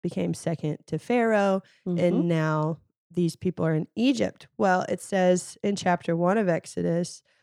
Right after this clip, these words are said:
Speaker 1: that the new Pharaoh comes generations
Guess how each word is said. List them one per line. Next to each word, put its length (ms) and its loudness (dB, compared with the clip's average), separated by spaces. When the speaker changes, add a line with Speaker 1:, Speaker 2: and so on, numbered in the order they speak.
Speaker 1:
that 300 2
the 200 2
new 200 4
Pharaoh 540 2
comes 800 -4
generations 880 0